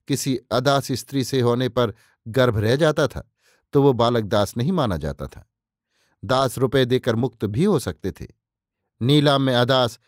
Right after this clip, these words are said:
कुमारिका खरीद सकते थे। दासों की बाहों पर उनके स्वामियों के नाम खोद दिए जाते थे।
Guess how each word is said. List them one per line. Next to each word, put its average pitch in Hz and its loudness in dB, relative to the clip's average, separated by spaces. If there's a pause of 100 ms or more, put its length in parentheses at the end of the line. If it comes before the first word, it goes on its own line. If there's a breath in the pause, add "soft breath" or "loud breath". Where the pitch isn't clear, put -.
(180)
कुमारिका 123 2
खरीद 139 -2
सकते - -8
थे। - -16 (680)
दासों 123 0
की 120 -2
बाहों 123 2
पर 117 0 (280 soft breath)
उनके 135 -2
स्वामियों 123 0
के 117 -4
नाम 113 0
खोद 143 -4
दिए 127 -4
जाते 85 -4
थे। - -10